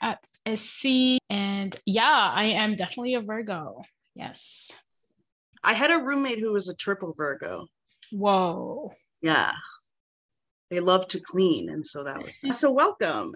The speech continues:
Speaker 2: And as I mentioned earlier, we're gonna be doing a retreat this weekend 'cause another part of this podcast is to keep people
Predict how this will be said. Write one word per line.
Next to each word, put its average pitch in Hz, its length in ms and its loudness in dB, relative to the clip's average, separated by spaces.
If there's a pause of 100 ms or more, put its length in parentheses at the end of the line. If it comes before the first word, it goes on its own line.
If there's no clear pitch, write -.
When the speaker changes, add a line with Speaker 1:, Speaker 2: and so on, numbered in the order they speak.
Speaker 2:
And 214 260 2
as 202 140 -4
I 240 120 -6
mentioned 208 800 -4 (300)
earlier, 170 720 2 (960)
we're 196 440 6
gonna 196 240 -2
be 196 280 -6
doing 185 280 2
a - 20 -2
retreat 170 500 -8
this 165 240 -10
weekend - 540 -8
'cause 196 160 -6 (280)
another 214 200 -2
part 214 260 2
of 190 80 2
this 175 180 -2
podcast 160 640 -4
is - 120 -10
to - 160 -2
keep 160 160 -4
people 147 500 -2